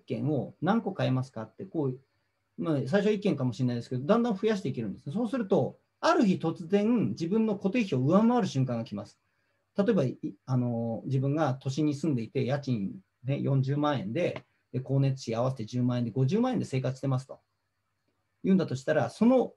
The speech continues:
不労所得じゃなくて権利収入、不労所得はありませんからね。必ず最初に何かを投じてますんで、お金なり時間なり。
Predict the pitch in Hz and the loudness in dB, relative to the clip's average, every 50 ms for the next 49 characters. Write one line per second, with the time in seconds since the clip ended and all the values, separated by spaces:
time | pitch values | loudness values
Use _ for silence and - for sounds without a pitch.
0 | _ _ _ - 202 220 233 240 254 214 190 240 233 - 185 151 135 143 139 135 | _ _ _ -2 0 2 2 2 2 2 2 2 0 0 -2 -2 0 0 0 0
1 | 135 131 - - 113 107 - 185 175 165 143 165 160 127 - - - - 247 277 | -2 -2 -4 -6 -6 -4 -2 -2 -2 -2 -2 -2 -2 -2 -2 -4 -4 -2 0 0
2 | 254 - 302 294 214 - 131 131 131 135 131 - - 135 156 190 117 127 - 190 | 0 0 0 0 0 0 2 2 2 0 0 -2 -4 -6 -6 -10 -10 -4 0 2
3 | 196 233 233 226 202 190 - 214 202 214 202 190 202 214 202 - 127 127 - 151 | 2 2 2 0 0 0 0 0 2 4 4 6 6 4 4 2 -2 -2 0 0
4 | 151 135 120 - 143 139 131 - 95 95 95 98 - 123 123 123 120 117 113 107 | -2 -2 -2 -2 -2 -2 -2 -4 -6 -8 -8 -6 -4 -2 -2 0 -2 -2 -4 -6
5 | - - 113 107 110 104 98 92 - | -8 -10 -8 -8 -8 -8 -10 -12 -16